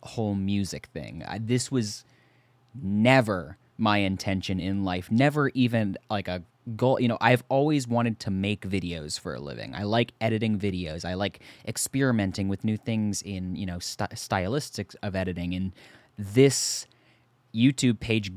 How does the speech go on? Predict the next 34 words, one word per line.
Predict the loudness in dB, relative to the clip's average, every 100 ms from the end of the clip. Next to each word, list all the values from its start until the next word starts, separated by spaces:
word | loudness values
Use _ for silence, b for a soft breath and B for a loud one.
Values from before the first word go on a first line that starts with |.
| 2
gives | 4 4 4
me | 2 4 2 0
the | -2 -2
opportunity | -2 -2 -4 -4 -4 -2 -2
to | -4
really | -6 -4 -2 0 0 0 0 -4 b b b b _ _
push | 2 2 4
myself | 4 4 2
outside | 2 2 2
my | 0 -2
comfort | 0 -2 0 -4 -2
zone | 0 0
through | -4 -10 -6 -2 4 4 4 2 0 b b b -8 0
the, | 0 0 _
you | 0 0
know, | 2 -2 -6 B -8 -4
the, | -4 -4 -6
the | -4
facade | -2 -2 2 4 4 4 4
of | 2 -4
automatones. | -2 2 4 4 0 -4 -4 -4 -6 -6
It | -6 -2
really | 2 4 4 4
is | 4
a | 2
way | 2 2
for | 0
me | 2
to | 0
just | -2 -4
go, | -2 -2 -4 b b _
"Okay, | 0 2 2 4
I | 6 4
wanna | 6 4 2 0